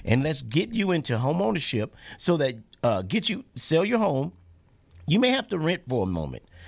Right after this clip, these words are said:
you know, it, uh, uh, uh, about a year. Let's say if you have a hundred and fifty thousand in equity, you know, in a year's time, you've paid off some bills, you brought your score back. Because remember, when you go into default, what happens is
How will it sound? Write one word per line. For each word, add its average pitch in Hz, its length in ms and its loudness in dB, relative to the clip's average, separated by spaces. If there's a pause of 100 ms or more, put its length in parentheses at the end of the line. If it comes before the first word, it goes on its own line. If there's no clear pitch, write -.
(120)
you 175 100 2
know, - 140 0
it, - 280 -6
uh, 135 100 0 (180)
uh, 151 80 4 (100)
uh, 147 180 2
about 127 380 0
a 104 60 -2
year. 82 340 -6 (560)
Let's - 180 0
say 285 120 2
if 226 100 -2
you 262 80 0
have 196 160 2
a 170 60 2
hundred 175 260 -2
and 156 80 -4
fifty 175 280 -6
thousand 156 420 -2
in 127 100 2
equity, - 400 -6 (1500)
you 95 120 0
know, 90 280 -2
in 101 180 -2
a 95 60 -2
year's 117 320 0
time, 131 400 -2
you've 123 180 -8
paid 120 220 2
off 117 160 0
some 104 140 -2
bills, 123 360 0
you 78 80 -6
brought 87 320 -2
your 90 60 -12
score 113 300 -2
back. 117 340 -2 (280)
Because 151 280 0
remember, 185 340 0
when 127 240 2
you 147 80 -2
go 233 240 0
into 220 180 -2
default, 107 640 -2 (300)
what 143 220 2
happens 135 500 -2
is 90 320 -2